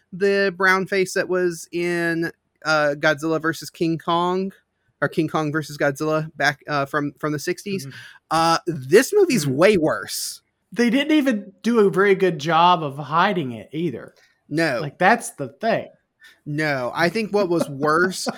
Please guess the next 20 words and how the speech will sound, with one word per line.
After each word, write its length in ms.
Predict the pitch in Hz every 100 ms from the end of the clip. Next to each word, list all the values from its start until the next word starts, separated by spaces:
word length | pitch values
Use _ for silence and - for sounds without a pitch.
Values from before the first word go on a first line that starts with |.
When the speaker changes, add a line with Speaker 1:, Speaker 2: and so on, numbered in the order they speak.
| -
Speaker 2:
<laughs> 160 | -
Speaker 1:
it, 80 | 165
what 240 | 165 185
was 220 | 180 160 147
really 420 | 147 160 233 240
bad 360 | 165 147 147
was, 260 | 156 156 -
was 240 | - 151 147
that 160 | 151
the, 80 | 143
not 240 | 151 165 185
only 240 | 185 190
were 200 | 165 165
they 220 | 151 151
in 220 | 147 135
brown 280 | 135 127 135
face 360 | 135 139 143 -
with 140 | 127 -
the 140 | 120
heavy, 400 | 135 131 139 127